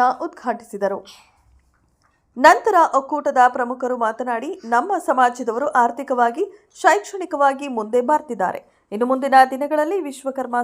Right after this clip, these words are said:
ಸಮುದಾಯದವರು ಒಗ್ಗಟ್ಟಾಗಿ ವಿವಿಧ ಕಾರ್ಯಕ್ರಮ ಮತ್ತು ಹೋರಾಟಗಳಲ್ಲಿ ಭಾಗವಹಿಸಿದ್ರೆ ಮಾತ್ರ ರಾಜಕೀಯವಾಗಿ ಬೆಳೆಯಲು ಮತ್ತು ಸರ್ಕಾರದ ಸೌಲಭ್ಯಗಳು ಅಲ್ಲದೆ ಸಮಾಜದ ಅಭಿವೃದ್ಧಿಗೆ ಸಾಧ್ಯ ಆಗುತ್ತದೆ" ಎಂದು ಹೇಳಿದರು.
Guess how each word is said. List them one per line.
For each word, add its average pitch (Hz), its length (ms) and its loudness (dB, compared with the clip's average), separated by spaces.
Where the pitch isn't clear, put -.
ಸಮುದಾಯದವರು 240 640 0
ಒಗ್ಗಟ್ಟಾಗಿ 220 880 -6
ವಿವಿಧ 247 300 0
ಕಾರ್ಯಕ್ರಮ 269 580 -4
ಮತ್ತು 285 580 -4
ಹೋರಾಟಗಳಲ್ಲಿ 311 840 2
ಭಾಗವಹಿಸಿದ್ರೆ 240 920 -2
ಮಾತ್ರ 220 400 -6
ರಾಜಕೀಯವಾಗಿ 254 840 -2
ಬೆಳೆಯಲು 233 460 -4
ಮತ್ತು 277 380 -6
ಸರ್ಕಾರದ 320 580 4
ಸೌಲಭ್ಯಗಳು 269 640 -4
ಅಲ್ಲದೆ 233 420 -4
ಸಮಾಜದ 294 520 -4
ಅಭಿವೃದ್ಧಿಗೆ 247 800 -4
ಸಾಧ್ಯ 269 500 -2
ಆಗುತ್ತದೆ" 240 500 -2
ಎಂದು 214 520 -8
ಹೇಳಿದರು. - 640 -12